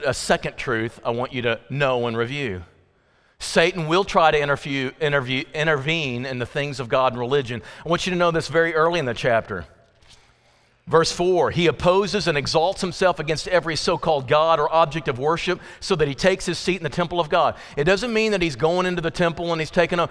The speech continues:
It means he's gonna take over. He's gonna try to take over everything that belongs to God and try to influence the world as if he's the God of the world.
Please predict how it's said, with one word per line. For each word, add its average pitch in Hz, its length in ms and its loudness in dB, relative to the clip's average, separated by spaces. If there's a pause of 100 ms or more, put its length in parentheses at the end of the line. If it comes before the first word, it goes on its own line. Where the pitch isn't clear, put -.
(160)
It 170 180 -2
means 202 420 0
he's 175 240 -2
gonna 175 180 0
take 208 300 -2
over. 175 240 2
He's 147 120 0
gonna 160 140 -2
try 185 220 0
to 160 40 -4
take 175 220 0
over 160 240 2
everything 226 560 -2
that 175 140 -4
belongs 165 400 0
to 165 80 -4
God 170 340 2 (180)
and 180 140 -4
try 190 140 4
to 185 80 2
influence 208 480 0
the 202 100 0
world 156 320 2 (180)
as 175 240 4
if 208 160 4
he's 202 200 -2
the 190 100 0
God 190 300 6
of 156 100 -4
the 156 80 2
world. 143 320 2